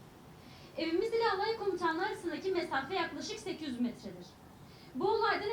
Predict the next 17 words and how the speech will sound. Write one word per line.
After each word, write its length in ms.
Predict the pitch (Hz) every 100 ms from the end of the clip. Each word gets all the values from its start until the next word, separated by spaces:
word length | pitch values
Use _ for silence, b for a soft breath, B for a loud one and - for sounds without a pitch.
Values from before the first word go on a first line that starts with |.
| 453
önce 200 | 359 392
babamın 340 | 403 381 403
sivil 240 | 349 392 403
polisler 420 | 320 311 370 381
tarafından 440 | 330 - 302 349
takip 340 | 339 269 - 339
edildiğini 480 | 285 254 294 392
biliyorduk. 400 | 339 277 233 196 - - - - - B B
Babam 320 | 262 262 339 466 -
çevremizde 460 | 370 294 302 294 392
tanınan 460 | 349 285 262 392 - B
ve 100 | 370
sözü 260 | 392 277 381
geçen 320 | 359 339 381
Kürt 260 | 381 392
şahsiyetlerden 840 | 359 294 - 285 - 262 254 370 294
biriydi. 380 | 247 202 185